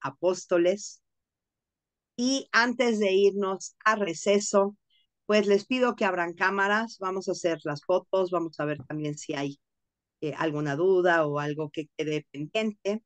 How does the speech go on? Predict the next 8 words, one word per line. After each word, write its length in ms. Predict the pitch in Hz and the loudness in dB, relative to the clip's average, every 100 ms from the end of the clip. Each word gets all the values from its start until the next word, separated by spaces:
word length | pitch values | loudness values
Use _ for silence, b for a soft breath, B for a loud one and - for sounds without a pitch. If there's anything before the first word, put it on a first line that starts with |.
| _ _ _ _ _ _ - | _ _ _ _ _ _ -8
Entonces, 480 | 185 196 190 190 | -2 0 0 -2
si 120 | 190 175 | -2 -6
son 300 | 190 180 180 | -2 -2 0
tan 220 | 170 170 | 0 0
amables, 680 | 175 208 220 214 214 - _ _ | 2 2 2 0 0 -4 _ _
los 320 | 170 151 143 - | -2 -2 -2 -6
que 140 | 147 | -6
puedan, 640 | 147 214 226 226 240 277 | 0 2 4 2 0 -4